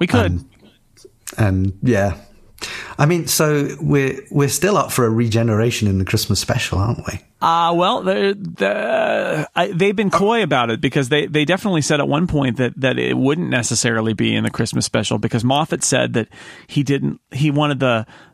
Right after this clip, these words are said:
Speaker 1: the Christmas special to be positive and about redemption and not about death, which is so what happens if you do your Christmas special and have it be a regeneration. So I'm not entirely sure whether there won't be some kind of twist at the end of episode twelve,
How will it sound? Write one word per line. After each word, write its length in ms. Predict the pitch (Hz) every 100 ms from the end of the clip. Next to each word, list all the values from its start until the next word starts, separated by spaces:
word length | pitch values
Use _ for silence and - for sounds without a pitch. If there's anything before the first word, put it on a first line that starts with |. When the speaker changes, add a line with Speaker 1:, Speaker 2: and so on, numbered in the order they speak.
| -
Speaker 1:
the 200 | 123 113
Christmas 300 | 165 151 147
special 300 | - 127 131
to 100 | -
be 160 | 120 120
positive 580 | - 135 139 143 127 120
and 100 | 120
about 220 | 117 120
redemption 540 | 113 120 127 - 113
and 100 | 113
not 160 | 117 113
about 300 | 107 107 117
death, 420 | 143 147 131 - -
which 220 | 120 -
is 80 | 107
so 160 | 120
what 220 | 143 123 113
happens 380 | 120 120 120 110
if 100 | 113
you 80 |
do 100 | 110
your 280 | 113 110 107 - - -
Christmas 360 | 143 - 131
special 420 | - 117 107 120
and 80 | 113 110
have 160 | 110
it 100 | 113
be 120 | 107
a 60 | 110
regeneration. 800 | 107 104 104 101 123 131 107 107
So 220 | - 120 - - -
I'm 160 | 143 170
not 180 | 156 151
entirely 480 | 131 135 135 127
sure 340 | 120 - 147 135
whether 300 | 123 120 117
there 160 | 117
won't 240 | 117 120 117
be 100 | 117
some 280 | - 131 131
kind 260 | 131 127
of 80 | 110
twist 540 | - 139 120 - - - - - -
at 140 | 135
the 160 | 123 123
end 240 | 123 123
of 160 | 120 110
episode 420 | 113 113 117 113
twelve, 640 | - 131 123 113 110 104